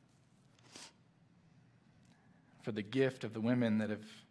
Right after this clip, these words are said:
stepped up into our lives, our biological moms, our spiritual mothers, those women who took it upon themselves to pour into us. We are so grateful.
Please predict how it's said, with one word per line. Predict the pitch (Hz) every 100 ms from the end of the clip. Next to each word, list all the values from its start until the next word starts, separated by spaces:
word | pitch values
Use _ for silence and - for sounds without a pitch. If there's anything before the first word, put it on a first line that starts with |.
| - - -
stepped | - - 135 -
up | 123 135
into | 120 117
our | 107
lives, | 107 113 110 104
our | 107 104
biological | 101 110 110 113 110 110 104
moms, | 104 101 98
our | 101 95
spiritual | - 110 107 110 101
mothers, | 98 104 98 95 - - - - - - -
those | 123 117 113
women | 120 120 110
who | 107 120
took | 107 120
it | 127
upon | 113 117 113
themselves | 113 107 - 107 104 -
to | - - 110
pour | - 120 110
into | 113 113 - 110 -
us. | 107 -
We | 120 113
are | 104 110
so | - 139
grateful. | 110 104 98 - -